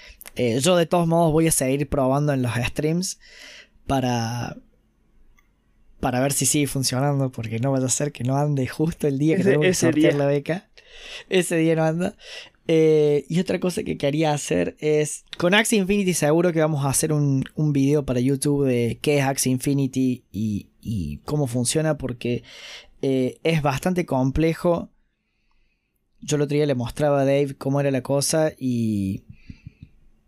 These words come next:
Speaker 1: es muy
Speaker 2: O sea,
Speaker 1: complejo, no es un
Speaker 2: yo
Speaker 1: juego
Speaker 2: tengo
Speaker 1: que tenga un tutorial.
Speaker 2: Ajá, yo voy jugando una semana. Una semana y hasta ahorita no cacho bien todo.
Speaker 1: Es que tiene, eh, el juego es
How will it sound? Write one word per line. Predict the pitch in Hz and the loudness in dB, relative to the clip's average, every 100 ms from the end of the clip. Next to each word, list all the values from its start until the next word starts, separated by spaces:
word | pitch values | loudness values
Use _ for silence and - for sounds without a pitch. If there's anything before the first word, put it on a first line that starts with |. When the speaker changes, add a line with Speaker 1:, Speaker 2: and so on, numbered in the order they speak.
| - | -6
Speaker 1:
es | 156 143 | -2 0
muy | 160 | 2
Speaker 2:
O | |
sea, | 160 | 4
Speaker 1:
complejo, | 151 139 143 - 131 | 2 0 -2 0 0
no | 147 | 2
es | 151 | 4
un | |
Speaker 2:
yo | 156 | 2
Speaker 1:
juego | 156 151 | 4 2
Speaker 2:
tengo | 160 | 2
Speaker 1:
que | - | 0
tenga | 147 147 | 0 0
un | 139 | -2
tutorial. | 135 127 131 139 - - - | -2 0 0 0 -4 -10 -12
Speaker 2:
Ajá, | - 143 139 135 | -8 -4 -2 0
yo | 143 | 2
voy | 151 151 | 0 0
jugando | 160 165 | 0 0
una | 170 151 | 0 0
semana. | 156 160 190 269 - _ _ _ _ _ _ _ _ _ _ _ _ _ _ | 0 0 0 -2 -6 _ _ _ _ _ _ _ _ _ _ _ _ _ _
Una | - 151 143 | -4 -2 0
semana | 147 139 139 160 165 147 | 0 0 0 0 0 0
y | 135 131 127 123 123 | 0 0 0 0 0
hasta | 127 - 139 | -2 -2 -2
ahorita | 135 143 | -2 -2
no | 135 | -2
cacho | 131 135 135 | -4 -6 -4
bien | 131 | -4
todo. | 123 117 - - _ _ _ _ _ _ _ _ _ _ | -2 -4 -6 -20 _ _ _ _ _ _ _ _ _ _
Speaker 1:
Es | 180 196 | 0 0
que | - 202 196 | 2 2 2
tiene, | 208 226 220 190 | 2 2 2 0
eh, | 160 196 - | -2 0 0
el | 214 196 | 2 2
juego | 190 247 254 247 - - | 2 2 4 4 2 -2
es | 175 175 - - | 0 0 -4 -10